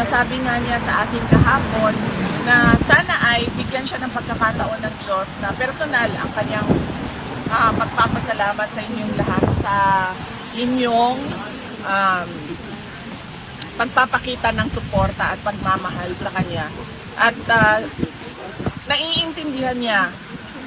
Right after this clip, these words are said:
na yung kagustuhan ninyo na siya ay mapalaya ay dahil gusto nyo yung nakita ninyong pagbabago sa bayan nung siya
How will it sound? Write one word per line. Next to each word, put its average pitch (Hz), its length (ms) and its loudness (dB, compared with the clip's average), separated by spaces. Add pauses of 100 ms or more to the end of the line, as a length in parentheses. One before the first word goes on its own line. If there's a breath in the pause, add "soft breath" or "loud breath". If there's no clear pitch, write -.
(160)
na 226 140 6 (760)
yung 247 220 0 (500)
kagustuhan 262 800 2
ninyo 233 560 0
na 202 240 2
siya 208 400 2
ay 214 160 2
mapalaya 196 800 0
ay 208 160 -2
dahil 208 560 0 (400)
gusto 262 320 -4
nyo 240 400 2 (600)
yung 233 840 2 (760)
nakita 311 520 2
ninyong 254 360 4
pagbabago 214 680 4 (640)
sa 254 120 -4
bayan 208 480 4 (520)
nung 247 200 0
siya 226 360 2